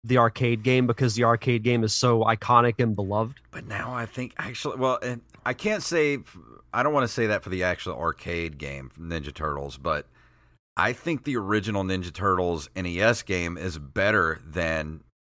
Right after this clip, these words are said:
Speaker 2: Ninja Turtles arcade game for the N E S.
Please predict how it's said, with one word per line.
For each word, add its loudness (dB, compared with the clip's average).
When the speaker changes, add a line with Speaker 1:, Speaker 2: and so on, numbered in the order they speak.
Speaker 2:
Ninja -6
Turtles -4
arcade -2
game -6
for -12
the -6
N -8
E -8
S. -4